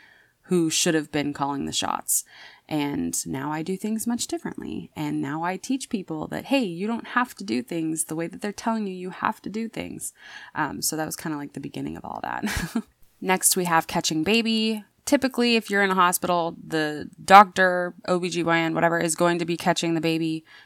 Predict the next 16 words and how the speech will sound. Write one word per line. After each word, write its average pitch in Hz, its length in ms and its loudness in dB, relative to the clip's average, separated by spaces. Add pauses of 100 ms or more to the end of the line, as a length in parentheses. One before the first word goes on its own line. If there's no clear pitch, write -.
(100)
Um, 156 220 0
but - 240 -6
that 208 300 2
doesn't 240 360 0
have - 420 0
to 214 100 -6
necessarily 175 540 -2
be 165 120 -4
the - 80 -8
case. - 380 2 (360)
Um, 165 680 0
do 180 120 -2
you 175 120 0
have 170 220 4
somebody 175 300 0
designated, 180 640 -4